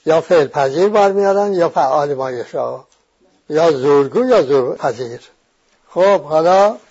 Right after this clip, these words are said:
قدم چهارمی که باید برداره، این که از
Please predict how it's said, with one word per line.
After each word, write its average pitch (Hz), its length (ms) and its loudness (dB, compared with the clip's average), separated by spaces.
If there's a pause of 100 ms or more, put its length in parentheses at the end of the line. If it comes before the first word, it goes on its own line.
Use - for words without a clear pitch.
(440)
قدم 185 400 0
چهارمی 156 640 -2
که 208 100 -6
باید 156 280 -2
برداره، 147 680 -2 (500)
این 175 240 -8
که - 160 -4
از 147 280 -6